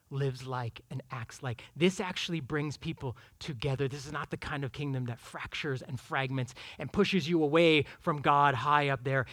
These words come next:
and pushes you away from people who are different from you or who are your enemies. No, the radical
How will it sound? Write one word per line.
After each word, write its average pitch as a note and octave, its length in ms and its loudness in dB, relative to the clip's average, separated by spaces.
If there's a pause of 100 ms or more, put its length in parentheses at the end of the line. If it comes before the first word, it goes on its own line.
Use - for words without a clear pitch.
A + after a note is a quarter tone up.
and D3 80 -6
pushes F3+ 320 2
you F3+ 100 4
away E3+ 300 6
from E3 220 0
people E3 260 -2
who D3+ 140 -2
are C3 60 0
different E3+ 380 -2
from D#3+ 180 -2
you D3+ 160 0
or C#3+ 120 0
who D3 80 -2
are D3 40 -2
your C3+ 260 0
enemies. C#3+ 420 -4 (220)
No, E3 140 2
the C3+ 120 -2
radical E3 760 -4